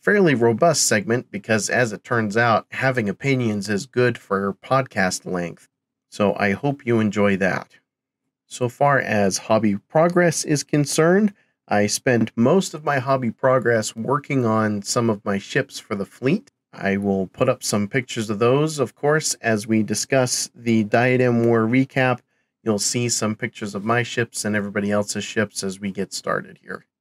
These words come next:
On top of that, so far as painting goes, I've been working on some Dungeons and Dragons figures.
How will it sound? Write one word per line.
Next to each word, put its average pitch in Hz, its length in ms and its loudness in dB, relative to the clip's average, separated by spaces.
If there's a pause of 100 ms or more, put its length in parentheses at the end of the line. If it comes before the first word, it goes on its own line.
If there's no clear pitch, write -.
(800)
On 110 120 -2
top 208 240 2
of 135 140 0
that, 123 220 2
so - 140 -2
far 104 220 2
as 98 140 0
painting 151 440 0
goes, 98 340 2 (120)
I've 113 160 -2
been 107 160 0
working 127 400 0
on 120 180 2
some 101 440 0
Dungeons 127 540 -4
and 110 200 -4
Dragons 110 520 -2
figures. 90 600 -8